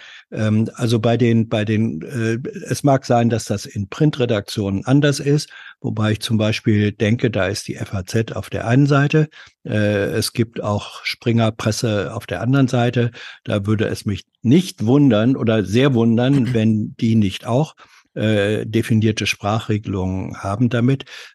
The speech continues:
Speaker 1: Ähm,
Speaker 2: Also geme-,
Speaker 1: das ist
Speaker 2: geme-, gemeinsame, äh, Bekannte
Speaker 1: Ja.
Speaker 2: von uns bei der A R D halten dieses Dokument für nicht normal. In dieser Ausführlichkeit, in dieser,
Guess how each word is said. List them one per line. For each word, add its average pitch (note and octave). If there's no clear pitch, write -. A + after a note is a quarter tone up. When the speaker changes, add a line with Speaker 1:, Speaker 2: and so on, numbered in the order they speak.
Speaker 1:
Ähm, A2+
Speaker 2:
Also G#2+
geme-, G#2+
Speaker 1:
das A2+
ist C#3
Speaker 2:
geme-, A2
gemeinsame, B2
äh, G#2+
Bekannte A2
Speaker 1:
Ja. G2+
Speaker 2:
von -
uns F#2
bei G2+
der E2
A F#2+
R F#2+
D G2
halten G#2
dieses A2+
Dokument G#2+
für A2
nicht A2
normal. F2
In F#2+
dieser C3
Ausführlichkeit, A#2
in G#2+
dieser, A2